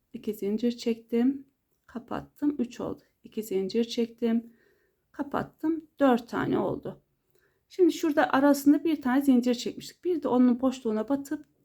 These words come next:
tek seferde çıktım. Yandaki onlu zincirimin içine girdim, kapattım. İki zincir çektim. Yine aynı işlemi yapıyoruz arkadaşlar. Bir, iki zincir çektim,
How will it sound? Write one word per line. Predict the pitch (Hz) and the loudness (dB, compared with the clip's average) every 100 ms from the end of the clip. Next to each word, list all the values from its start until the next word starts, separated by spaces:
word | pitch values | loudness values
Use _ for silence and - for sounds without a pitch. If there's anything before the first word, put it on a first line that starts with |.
| _ | _
tek | 285 277 | -8 -6
seferde | 196 214 208 214 269 | -8 -6 -4 -4 -6
çıktım. | - - - 262 | -8 -14 0 6
Yandaki | 294 311 269 254 240 - | 6 8 4 4 -2 -4
onlu | 220 214 208 | -2 0 0
zincirimin | 196 208 208 208 | 0 0 0 -2
içine | 226 247 262 | -2 0 -2
girdim, | 262 254 240 262 254 | 2 0 2 0 0
kapattım. | - - 185 - - 247 294 - - _ _ _ _ | -4 -10 -10 -10 -6 -4 -4 -8 -20 _ _ _ _
İki | - 294 | -8 -2
zincir | 277 226 196 202 214 | 0 2 2 -2 -4
çektim. | 254 247 - 262 277 277 _ _ _ _ _ _ - | -4 -4 -2 2 2 2 _ _ _ _ _ _ 0
Yine | 381 - | 2 4
aynı | 226 214 | 2 2
işlemi | 202 - - 160 | 0 -2 0 0
yapıyoruz | - - - - | 0 -2 -6 -6
arkadaşlar. | - - - - - - _ _ - | -8 -10 -12 -10 -12 -14 _ _ -4
Bir, | 220 208 262 | 0 2 0
iki | - 240 - | -2 -12 -10
zincir | 202 - 196 - | -4 -2 -2 -4
çektim, | - 143 - 226 285 | -10 -12 -6 0 0